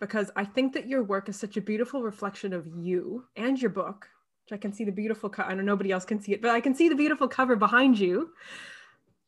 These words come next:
Tell us about your work and how this journey into, like, self-love and sort of discovering yourself,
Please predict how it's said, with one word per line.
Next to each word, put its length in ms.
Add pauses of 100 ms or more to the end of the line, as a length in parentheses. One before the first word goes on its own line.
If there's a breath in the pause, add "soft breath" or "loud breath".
(140)
Tell 300
us 180
about 400
your 180
work 420
and 120
how 300
this 240
journey 400
into, 400
like, 220
self-love 680
and 120
sort 140
of 100
discovering 680
yourself, 580